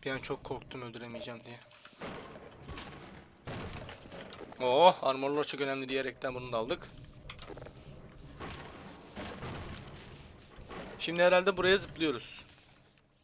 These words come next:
Merhabalar. Keşke şu kutuya dalaydım da ondan sonra zıplasaydım ya. Aha, giriş. Giriş, çıkış yok. Ha, buradaymış.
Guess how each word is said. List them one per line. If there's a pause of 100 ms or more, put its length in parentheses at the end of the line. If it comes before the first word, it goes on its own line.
(500)
Merhabalar. (1500)
Keşke
şu
kutuya
dalaydım
da
ondan
sonra
zıplasaydım
ya. (1600)
Aha, (200)
giriş. (2250)
Giriş,
çıkış
yok.
Ha,
buradaymış.